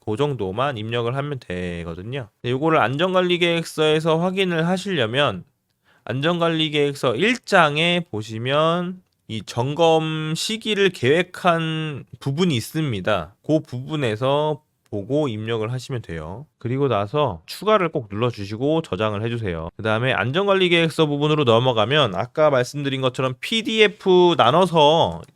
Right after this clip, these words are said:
좀 기입을 해야 된다. 그래서 저희 같은 경우는 이미 나-,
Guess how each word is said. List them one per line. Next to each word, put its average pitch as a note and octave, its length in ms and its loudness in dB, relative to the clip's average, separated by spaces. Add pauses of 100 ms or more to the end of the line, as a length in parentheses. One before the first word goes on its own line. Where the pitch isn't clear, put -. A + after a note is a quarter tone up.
좀 A#2+ 220 -4
기입을 D3 400 -2
해야 F#3+ 120 4
된다. G2+ 560 -2 (100)
그래서 A#2 260 -12
저희 G#2+ 280 -10
같은 G#2+ 300 -8
경우는 G#2 460 -8
이미 G#2 220 -8
나-, E2+ 120 -6